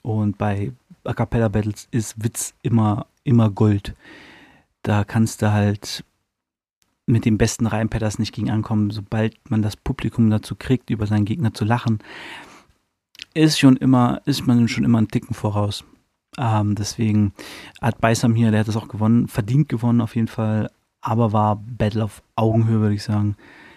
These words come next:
Ich denke, George Midas muss sich da jetzt nicht wegen, für seine Leistung schämen oder geschämt haben. Äh,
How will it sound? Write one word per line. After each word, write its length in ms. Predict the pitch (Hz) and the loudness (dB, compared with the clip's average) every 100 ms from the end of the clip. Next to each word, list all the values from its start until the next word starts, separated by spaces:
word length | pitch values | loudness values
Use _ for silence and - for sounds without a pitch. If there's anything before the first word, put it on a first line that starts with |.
| - | -12
Ich 260 | 104 - - | -12 -10 -2
denke, 280 | 104 101 | 0 0
George 240 | - 104 - | -2 -4 0
Midas 220 | 107 101 | -2 0
muss 140 | 107 101 | -2 -2
sich 100 | 101 | -6
da 100 | 107 | -6
jetzt 220 | 104 120 | -6 -6
nicht 180 | 110 - | -8 -4
wegen, 200 | 113 113 | -4 -2
für 120 | 107 | -2
seine 200 | 107 104 | 0 -2
Leistung 340 | 107 - 110 | -2 -4 -4
schämen 380 | 98 - 107 110 | -4 -2 0 2
oder 100 | 104 | 0
geschämt 480 | 101 - 110 104 - | -4 -4 -2 -2 -2
haben. 300 | 107 113 110 - - - - _ _ - | -2 -2 -6 -12 -20 -20 -20 _ _ -6
Äh, 380 | 117 113 110 | 0 2 2